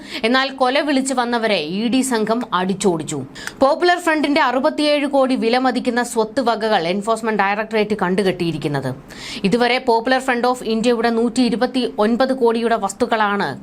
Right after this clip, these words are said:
കണ്ടുകെട്ടിയത്. തിരുവനന്തപുരത്തെ എസ് ഡി പി ഐ ഭൂമി,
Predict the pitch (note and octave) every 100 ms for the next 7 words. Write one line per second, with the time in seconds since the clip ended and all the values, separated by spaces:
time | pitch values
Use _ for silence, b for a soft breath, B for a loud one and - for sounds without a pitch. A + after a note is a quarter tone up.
0 | G3 G3 F3 E3 D#3+ D3 C3 C3 - B
1 | B B B B G#3 A#3 B3 B3 A#3+ B3
2 | C4 C4 G3+ F#3+ C4 C4 B3+ B3 G3 E3
3 | G#3+ A3 F3